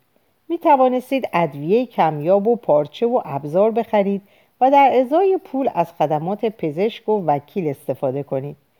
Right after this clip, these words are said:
اما کمتر از ده درصد از محصولات مورد استفاده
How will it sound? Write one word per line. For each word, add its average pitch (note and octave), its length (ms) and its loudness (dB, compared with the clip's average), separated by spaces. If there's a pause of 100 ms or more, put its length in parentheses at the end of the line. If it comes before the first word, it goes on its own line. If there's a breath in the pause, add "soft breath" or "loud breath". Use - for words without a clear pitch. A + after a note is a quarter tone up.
(380)
اما F#4+ 280 0
کمتر A#3+ 480 -2
از D4+ 160 2 (100)
ده F4 260 0
درصد E3 400 0
از D3+ 200 -2
محصولات D#3+ 680 -2
مورد D3 380 -4
استفاده D3+ 760 -4